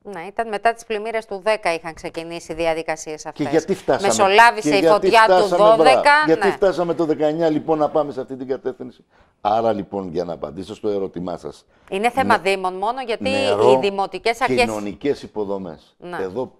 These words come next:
Speaker 2: πάσχουμε και το βλέπουμε κάθε μέρα κάθε ώρα, και ξέρετε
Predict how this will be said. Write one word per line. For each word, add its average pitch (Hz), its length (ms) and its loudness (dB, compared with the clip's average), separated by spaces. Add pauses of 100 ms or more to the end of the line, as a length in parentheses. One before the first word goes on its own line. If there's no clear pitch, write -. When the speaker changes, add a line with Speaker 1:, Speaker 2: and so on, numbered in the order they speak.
Speaker 2:
πάσχουμε 131 480 -6
και 117 140 -14
το 101 120 -14
βλέπουμε 131 500 -10 (460)
κάθε 135 300 -2
μέρα 139 360 -4 (240)
κάθε 135 340 -2
ώρα, 139 140 0
και 92 120 -10
ξέρετε 104 440 -8